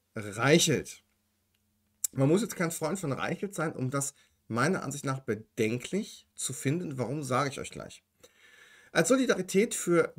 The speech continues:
totalitäre Ideologie bezeichnet Julian Reichelt die Regenbogenflaggen vor dem Berliner Polizeipräsidium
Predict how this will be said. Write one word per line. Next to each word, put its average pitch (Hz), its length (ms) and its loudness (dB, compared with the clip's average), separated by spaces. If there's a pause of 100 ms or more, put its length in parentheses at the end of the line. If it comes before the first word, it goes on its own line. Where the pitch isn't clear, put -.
totalitäre 180 1000 0
Ideologie 131 680 -4
bezeichnet 135 500 -4
Julian 117 300 0
Reichelt 127 420 -4
die 123 60 -4
Regenbogenflaggen 151 960 -6 (340)
vor 117 280 0
dem 147 160 -4
Berliner 110 340 -2
Polizeipräsidium 90 1040 -8